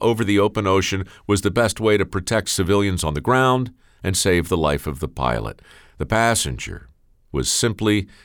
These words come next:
in the wrong place at the wrong time. In the cockpit,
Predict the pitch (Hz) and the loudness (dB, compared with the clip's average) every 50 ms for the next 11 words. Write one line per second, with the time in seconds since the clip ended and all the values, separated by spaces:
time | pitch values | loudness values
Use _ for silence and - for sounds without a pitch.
0 | _ _ _ _ _ _ - 69 65 65 90 117 123 120 - - - 69 69 67 | _ _ _ _ _ _ -6 -4 0 2 2 2 2 0 -4 -4 -2 -2 0 0
1 | - - - - - - - _ _ _ _ _ - - - - 50 53 62 65 | -2 -4 -4 -6 -8 -10 -14 _ _ _ _ _ -14 -14 -12 -8 -6 -4 -4 -4
2 | 65 67 - - 50 50 50 50 50 - - _ _ _ _ _ _ _ _ _ | -4 -6 -8 -8 -8 -8 -8 -8 -10 -12 -16 _ _ _ _ _ _ _ _ _
3 | _ _ _ _ _ _ _ _ _ _ _ - - - - - - _ _ - | _ _ _ _ _ _ _ _ _ _ _ -20 -20 -20 -20 -20 -20 _ _ -4
4 | 85 82 80 - 107 104 101 - - - 90 98 - | -4 -4 0 0 0 0 0 -2 0 0 0 0 0